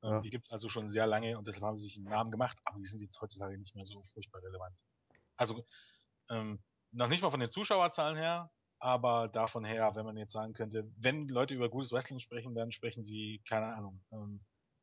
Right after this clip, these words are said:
Speaker 1: über P W G, über Evolve, über A I W, ähm, ähm, ja, Storylines gibt's bei Chikara,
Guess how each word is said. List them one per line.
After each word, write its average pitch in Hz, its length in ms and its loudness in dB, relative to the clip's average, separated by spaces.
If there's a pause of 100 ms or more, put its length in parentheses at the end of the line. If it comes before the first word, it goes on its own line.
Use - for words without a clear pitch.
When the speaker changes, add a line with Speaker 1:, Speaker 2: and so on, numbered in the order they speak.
(120)
Speaker 1:
über 110 180 -4
P 110 180 -2
W 110 80 0
G, 110 280 0
über 110 260 -2
Evolve, 104 460 0
über 107 400 0
A 107 240 -2
I 101 60 -4
W, 117 680 4
ähm, 104 280 0 (720)
ähm, 101 480 0
ja, 101 400 4
Storylines 113 440 4
gibt's - 200 -2
bei 110 180 2
Chikara, 113 600 4